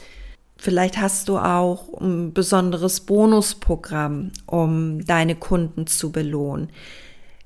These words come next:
Genauso wichtig ist es für dich aber auch, dich selbst zu belohnen. Gönn dir was Gutes, wenn du einen Erfolg erzielt hast. Sei da gut zu dir, gönn dir was.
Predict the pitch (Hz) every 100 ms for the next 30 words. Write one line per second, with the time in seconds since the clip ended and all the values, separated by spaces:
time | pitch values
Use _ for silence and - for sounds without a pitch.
0 | - - 185 190 214 208 196 196 185 180
1 | 196 180 - - 185 185 190 180 175 170
2 | - 165 - - 160 160 - - - 156
3 | 147 139 - - 156 180 180 196 196 170
4 | 185 - - 214 226 190 180 175 175 170
5 | 170 - 170 - 185 190 170 156 - -
6 | 160 151 175 156 160 - - 160 160 160
7 | 156 151 147 - - - - - - 208
8 | - 60 - - 208 220 185 151 127 160
9 | - -